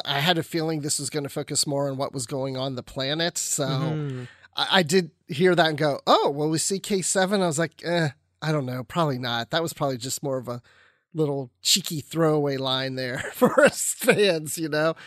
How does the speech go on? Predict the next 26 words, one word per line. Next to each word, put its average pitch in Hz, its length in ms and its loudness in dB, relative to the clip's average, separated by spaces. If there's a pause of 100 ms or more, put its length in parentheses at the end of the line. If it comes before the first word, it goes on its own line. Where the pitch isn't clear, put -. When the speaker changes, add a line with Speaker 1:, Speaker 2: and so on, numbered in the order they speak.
(240)
Speaker 1:
But 208 140 8
it 240 120 6
would 202 260 6
have 254 100 4
been 214 140 2
cool 170 320 4
to 143 120 -2
see 143 240 -2
it. 107 240 -6
Maybe 165 260 -2
get 165 160 -4
some 151 240 -2
grain 147 640 -2 (140)
while 147 260 2
we're 160 160 -2
there, 165 340 2
you 170 140 -2
know? 170 260 0
That 202 160 4
would 196 120 2
have - 60 -8
been, 185 100 -2
uh, 101 220 -12
<laughs> - 100 -20
really 127 280 -10
cool. 92 360 -14